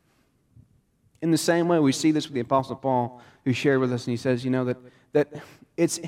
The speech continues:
it's in this ability to trust the Lord, okay, to, to,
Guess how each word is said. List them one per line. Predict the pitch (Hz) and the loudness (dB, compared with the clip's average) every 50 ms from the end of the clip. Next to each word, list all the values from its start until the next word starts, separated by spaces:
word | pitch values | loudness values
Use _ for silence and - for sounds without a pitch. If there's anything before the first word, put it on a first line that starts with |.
| - - - | -14 -10 -8
it's | - 151 - | -8 -4 -2
in | 196 | 0
this | 190 180 - 185 | 0 0 0 0
ability | 147 139 170 190 196 190 185 175 170 170 - - - - - | 0 2 2 2 4 4 4 4 4 2 -2 -10 -20 -12 -4
to | - 143 | -2 -2
trust | 120 - - 196 185 180 - - | -2 0 0 0 0 0 -2 -2
the | - 170 | 0 2
Lord, | 151 147 156 156 139 120 113 110 | 2 4 4 4 4 2 2 0
okay, | 107 - - 135 135 135 | -4 -4 -2 0 0 0
to, | 127 - - 147 139 | 0 2 4 2 2
to, | 139 - - - - - 165 147 | 2 -2 -14 -12 -2 2 2 2